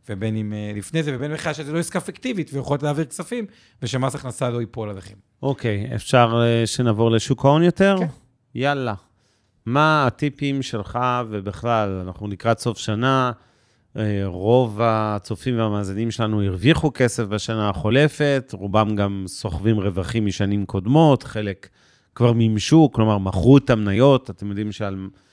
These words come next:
Speaker 2: מיסים משלמים בישראל רק על רווח ממומש, לא על רווח על הנייר. כלומר, מי שקנה מניה באלפיים ושמונה עשרה, לדוגמה, ולא מכר אותה עד לרגע זה, ועל הנייר הוא עשה פי שלוש, אה,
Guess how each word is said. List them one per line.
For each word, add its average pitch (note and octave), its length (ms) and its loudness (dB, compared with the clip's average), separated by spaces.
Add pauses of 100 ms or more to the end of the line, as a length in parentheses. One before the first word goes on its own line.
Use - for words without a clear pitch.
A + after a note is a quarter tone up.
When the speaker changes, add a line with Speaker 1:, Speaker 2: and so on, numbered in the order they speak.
(280)
Speaker 2:
מיסים B2 320 4
משלמים A2 380 0
בישראל G#2+ 340 0
רק G2 240 -2
על G2+ 80 0
רווח G2 460 0
ממומש, G#2+ 640 0
לא B2 140 0
על A#2 60 0
רווח G#2+ 400 -2
על G2+ 120 -6
הנייר. G#2 360 -4 (160)
כלומר, F#2+ 200 -10
מי G#2 100 -8
שקנה A2 400 -8
מניה G#2 360 -6 (500)
באלפיים A2+ 360 0
ושמונה A2 500 -2
עשרה, G2+ 240 -6
לדוגמה, F#2+ 560 -6 (600)
ולא G#2 280 -4
מכר D#3+ 280 0
אותה A2+ 260 -4
עד G2 100 -6
לרגע G2 300 -6
זה, F#2+ 220 -2
ועל G2 160 0
הנייר G#2 260 -2
הוא A2+ 140 0
עשה G#2+ 220 -2
פי A#2 280 -4
שלוש, B2+ 540 -2
אה, G#2+ 60 -4